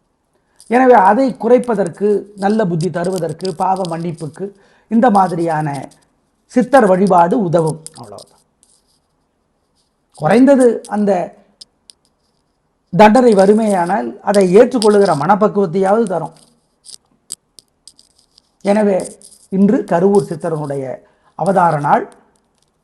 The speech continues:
நட்சத்திர நாள், அஸ்தம் நட்சத்திரம், வழிபடுங்கள்.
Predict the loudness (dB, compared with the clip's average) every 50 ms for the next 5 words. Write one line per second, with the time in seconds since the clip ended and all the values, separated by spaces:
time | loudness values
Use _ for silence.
0 | _ _ -6 -6 -2 -2 -2 -2 0 -2 -4 -2 -2 -2 -4 -4 -6 -12 _ _
1 | -6 -6 -2 0 0 0 0 -4 -8 -8 -10 -12 -10 -10 -12 -12 -12 -6 -4 -2
2 | 0 0 0 -2 -4 -4 -6 -8 -10